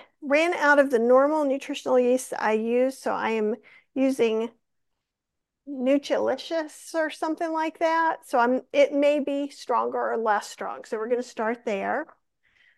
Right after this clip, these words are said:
I'm gonna wanna put in a half teaspoon of tapioca starch. So we really aren't using a lot, but this is what makes this stretchy. And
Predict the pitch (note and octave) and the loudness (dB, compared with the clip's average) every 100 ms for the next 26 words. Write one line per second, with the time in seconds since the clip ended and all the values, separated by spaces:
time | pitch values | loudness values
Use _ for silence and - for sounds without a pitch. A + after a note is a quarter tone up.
0 | _ _ _ _ _ - A3 C#4 C4 C4 | _ _ _ _ _ -2 2 4 6 6
1 | C4 B3 B3+ B3+ C#4 A#3 A3+ A3 - - | 6 4 2 0 2 2 2 -2 -4 -6
2 | A3+ - - A3+ C#4 - _ - D#4 D#4 | -6 -6 -4 -2 -2 -4 _ 0 0 0
3 | - B3+ A3 G#3+ A#3+ C4 - _ - _ | -2 0 0 -2 -4 -6 -18 _ -20 _
4 | _ _ - B3+ B3+ C4 A3+ A3+ G3+ G3+ | _ _ 0 0 2 2 2 0 -2 -4
5 | - - - - - - - _ - _ | -10 -12 -12 -12 -12 -14 -16 _ -20 _
6 | - C#4+ C#4+ D4+ C#4+ F4 G4+ F#4+ - C#4 | 6 8 10 8 6 6 6 6 4 4
7 | C#4 - - - _ _ _ - B3+ D4+ | 6 2 -4 -20 _ _ _ -8 -2 0
8 | E4 D4+ A#3+ A3 A#3 A3+ - A#3 F4 A4+ | 0 2 2 6 6 6 4 -4 -2 0
9 | A4 F#4+ D4 C4 B3 C4 - B3 B3 - | 0 2 2 2 -2 -2 -6 -4 -4 -6
10 | - - F#4+ - - - C#2+ - - _ | -16 -10 -8 -8 -12 -12 -12 -16 -20 _
11 | _ _ _ _ _ _ _ _ _ - | _ _ _ _ _ _ _ _ _ -2
12 | A#3+ A#3 A#3 | 2 2 2